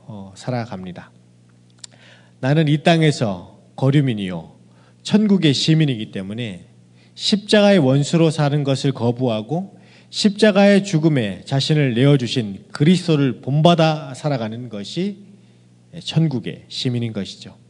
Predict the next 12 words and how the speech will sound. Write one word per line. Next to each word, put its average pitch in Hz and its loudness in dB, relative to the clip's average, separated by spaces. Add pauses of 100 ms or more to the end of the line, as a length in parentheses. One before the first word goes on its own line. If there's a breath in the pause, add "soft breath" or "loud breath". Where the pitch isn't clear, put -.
(520 loud breath)
그러므로 170 4
이 160 0
땅의 180 4
일에 151 2
집착하지 147 0
않고 120 -4
하늘의 185 2
일을 123 0
사모하며 123 -4 (340 loud breath)
그것을 175 2
실현하려고 170 2
하는 123 -2